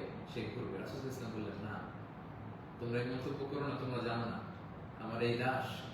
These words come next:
সে সুযোগ পেয়ে রাষ্ট্রীয় সম্পদের অর্থাৎ গ-, গনিমতের যেটা পেয়েছিল, ভাগ বটোয়ারার আগে সে লোকচক্ষুর আড়ালে একটি চাদর চুরি করেছিল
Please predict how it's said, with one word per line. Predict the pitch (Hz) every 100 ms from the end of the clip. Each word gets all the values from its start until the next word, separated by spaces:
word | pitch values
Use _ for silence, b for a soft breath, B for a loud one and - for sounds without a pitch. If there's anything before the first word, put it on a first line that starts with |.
| - - - - - -
সে | 127 120
সুযোগ | - 160 190 -
পেয়ে | 139 104 - - - - - - - - - - - - - - - -
রাষ্ট্রীয় | 131 - 151 139
সম্পদের | 143 127 131 117
অর্থাৎ | 110 113 127 117 - -
গ-, | 127 131 127
গনিমতের | 135 139 135 117
যেটা | 120 120
পেয়েছিল, | 135 143 131 117
ভাগ | 120 120 135
বটোয়ারার | 143 139 131 123 - 120
আগে | 135 123 - - - - - - -
সে | 123
লোকচক্ষুর | 156 151 165 - -
আড়ালে | 123 - 123
একটি | - 120
চাদর | - 160 151 135
চুরি | 127
করেছিল | - 107 -